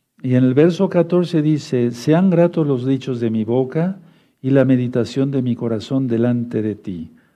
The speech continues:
Oh Yahweh, roca mía y redentor mío". ¿Quién es? Yahshua Mashiach. ¿Se dan cuenta? Entonces, cuando una persona no entiende nada, ni qué es la luna, ni las estrellas, pues,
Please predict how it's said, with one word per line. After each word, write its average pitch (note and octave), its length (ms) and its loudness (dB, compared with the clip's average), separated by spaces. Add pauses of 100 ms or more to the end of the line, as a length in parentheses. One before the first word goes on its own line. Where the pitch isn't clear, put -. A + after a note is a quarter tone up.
(120)
Oh D3+ 520 6
Yahweh, A#2 720 2
roca C#3 640 2
mía A#2+ 480 0
y C3+ 160 2
redentor A#2+ 840 0
mío". A2+ 540 -2
¿Quién A#2 200 -8
es? F#3+ 400 -2 (160)
Yahshua G#2 400 -4
Mashiach. E2 400 -18 (1200)
¿Se - 200 -8
dan D3+ 240 2
cuenta? E3 260 2
Entonces, C#3+ 240 0
cuando C3 180 0
una F3 160 0
persona C#3 640 -2 (800)
no C3+ 240 0
entiende D#3+ 500 0
nada, C#3 420 2
ni A#2+ 220 0
qué C#3+ 160 0
es C#3+ 140 -2
la B2 120 0
luna, C3+ 460 0
ni A#2+ 160 0
las A#2 240 -6
estrellas, C3 460 -4
pues, A#2+ 120 -12